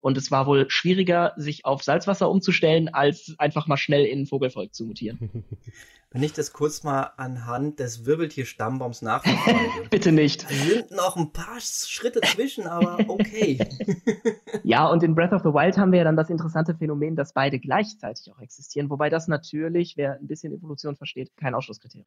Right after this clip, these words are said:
Speaker 2: Ich muss auch nochmal auf Mipha kurz eingehen, denn ich fand sie auch sehr langweilig und ja, sehr Cookie-Cutter.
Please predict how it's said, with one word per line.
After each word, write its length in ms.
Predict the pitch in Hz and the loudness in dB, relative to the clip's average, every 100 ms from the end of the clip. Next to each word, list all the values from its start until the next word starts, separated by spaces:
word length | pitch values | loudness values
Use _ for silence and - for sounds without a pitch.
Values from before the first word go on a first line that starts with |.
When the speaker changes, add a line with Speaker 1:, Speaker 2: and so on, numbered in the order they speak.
| - | -8
Speaker 2:
Ich 120 | 151 | -2
muss 120 | 196 | 2
auch 120 | 180 | 2
nochmal 220 | 185 165 143 | 4 4 4
auf 160 | 127 | 2
Mipha 280 | 143 185 120 | 0 2 0
kurz 240 | - 113 | 0 -2
eingehen, 600 | - 123 143 127 165 185 - | -2 0 2 2 0 -4 -2
denn 300 | 147 131 135 - | 0 2 0 -2
ich 260 | 139 139 | -4 -4
fand 180 | 127 131 | -2 -2
sie 160 | 131 127 | -2 -4
auch 320 | 107 117 - | 0 -2 -2
sehr 240 | 123 113 107 | -6 0 2
langweilig 680 | 98 120 120 123 135 - - | 2 2 2 2 -2 -6 -12
und 400 | 113 110 104 - | -6 -4 -6 -10
ja, 180 | 104 98 | -8 -4
sehr 140 | 104 - | -4 -4
Cookie-Cutter. 460 | 139 170 160 160 | -4 -2 2 2